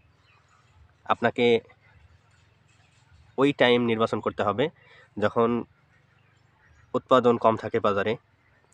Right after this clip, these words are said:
তাহলে অবশ্যই আপনি বাজার ভালো পাবেন। শশা চাষের ক্ষেত্রে কয়েকটি বিষয় লক্ষ্য রেখে যদি আপনি শশার প্রজেক্ট করেন,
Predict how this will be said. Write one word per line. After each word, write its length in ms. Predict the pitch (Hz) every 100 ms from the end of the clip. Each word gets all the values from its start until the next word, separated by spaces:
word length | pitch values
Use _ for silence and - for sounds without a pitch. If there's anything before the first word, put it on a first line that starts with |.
| _ _ _ _ -
তাহলে 300 | 113 110 110 104 -
অবশ্যই 420 | 110 113 - 117
আপনি 260 | 110 117 110 107 - _ _ _ _ _ _ 107
বাজার 280 | 107 117 113
ভালো 180 | 104
পাবেন। 280 | 101 98 104 151 _ _ _ _ _ _ _ _ _ _ _ _ _ _ _ _ _ -
শশা 340 | - 120 139
চাষের 300 | - 123 123
ক্ষেত্রে 360 | - 113 107 113 127 _ _ _ _ _ -
কয়েকটি 360 | 120 123 -
বিষয় 280 | 113 110 117
লক্ষ্য 380 | 110 104 - -
রেখে 280 | 110 107 - 110
যদি 240 | 107 104 113
আপনি 320 | 101 - 104 101 -
শশার 380 | - - - 110
প্রজেক্ট 340 | - 104 107 -
করেন, 280 | 104 98